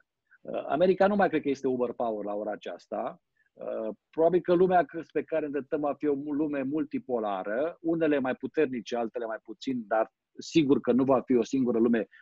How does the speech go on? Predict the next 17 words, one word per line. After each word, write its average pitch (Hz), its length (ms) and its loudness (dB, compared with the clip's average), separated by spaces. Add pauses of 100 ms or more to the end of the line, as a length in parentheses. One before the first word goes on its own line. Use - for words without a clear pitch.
sau 110 220 4
o, 113 140 4
o 123 100 4
lume 127 180 6
unipolară. 113 920 0 (640)
Uh, 135 240 4
dar 165 360 4 (680)
hai 190 180 0
să 196 100 -2
mergem 185 280 0
pe - 80 2
această 156 240 -2
direcție. 127 340 -2
Are 185 260 2
profeția 170 560 0
un 143 160 0
substrat 139 600 -4